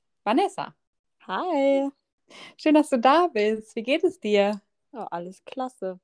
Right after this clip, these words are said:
Speaker 2: Sonntag, ich hab einen
Speaker 1: <laughs>
Speaker 2: leichten Kater. Alles
Speaker 1: Ah.
Speaker 2: normal.
Speaker 1: Ah,
Speaker 2: <laughs>
Speaker 1: wie jeder Sonntag in Corona-Zeiten oder
Speaker 2: Ja,
Speaker 1: auch nicht
Speaker 2: wirklich.
Speaker 1: Corona-Zeiten. Ja. Wobei Kater, finde ich, auch echt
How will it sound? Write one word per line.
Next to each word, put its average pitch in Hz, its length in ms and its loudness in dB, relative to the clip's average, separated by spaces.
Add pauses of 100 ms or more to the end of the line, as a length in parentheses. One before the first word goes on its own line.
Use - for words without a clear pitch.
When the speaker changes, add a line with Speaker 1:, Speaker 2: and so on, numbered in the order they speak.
Speaker 2:
Sonntag, 240 640 -2 (280)
ich - 120 -8
hab 330 120 -2
einen 311 100 -6
Speaker 1:
<laughs> - 20 -4
Speaker 2:
leichten 202 440 -10
Kater. 220 680 -8 (760)
Alles 208 340 0
Speaker 1:
Ah. - 20 -4
Speaker 2:
normal. 185 580 -12 (340)
Speaker 1:
Ah, 285 280 4
Speaker 2:
<laughs> - 680 -10
Speaker 1:
wie 226 100 -6
jeder 240 400 4
Sonntag 220 720 -2
in 359 460 -2 (180)
Corona-Zeiten 190 1300 -4
oder 185 300 -2
Speaker 2:
Ja, 175 40 0
Speaker 1:
auch 180 60 -4
nicht 185 320 -6
Speaker 2:
wirklich. - 0 -
Speaker 1:
Corona-Zeiten. 180 920 -6 (440)
Ja. 175 540 0 (640)
Wobei 214 260 6
Kater, 240 420 0
finde 240 240 -10
ich, 240 140 -10
auch 220 280 -6
echt 214 440 -12